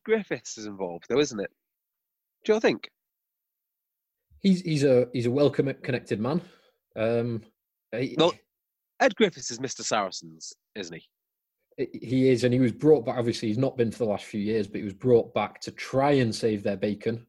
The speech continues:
Speaker 2: Um,
Speaker 1: Well, why did
Speaker 2: earlier
Speaker 1: he
Speaker 2: this year.
Speaker 1: Does anyone remember why he left this time round?
Speaker 2: Uh, so I listened to him. There was quite a good interview with, um, Will Greenwood,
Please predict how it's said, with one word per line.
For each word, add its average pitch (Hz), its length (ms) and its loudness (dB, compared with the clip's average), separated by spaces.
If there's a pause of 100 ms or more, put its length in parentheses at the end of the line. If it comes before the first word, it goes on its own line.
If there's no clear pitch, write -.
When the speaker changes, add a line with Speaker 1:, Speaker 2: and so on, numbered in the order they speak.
(120)
Speaker 2:
Um, 107 460 -2 (240)
Speaker 1:
Well, 196 240 4
why 185 240 4
did 139 60 8
Speaker 2:
earlier 123 180 6
Speaker 1:
he 117 40 6
Speaker 2:
this 113 240 -2
year. 104 260 0 (1080)
Speaker 1:
Does 147 100 -10
anyone 185 160 -2
remember 190 180 -6
why 190 140 0
he 190 40 -2
left 185 180 -6
this 196 180 -6
time 190 160 -10
round? 220 220 -10 (1200)
Speaker 2:
Uh, 131 300 0 (340)
so - 160 0
I 143 40 4
listened 170 440 0
to 131 140 -2
him. 127 500 0
There 123 80 0
was 113 140 -4
quite 160 200 0
a 151 60 -4
good 131 160 -2
interview 113 600 -4
with, 110 800 -2 (320)
um, 104 380 -4 (260)
Will 127 220 2
Greenwood, 120 420 -2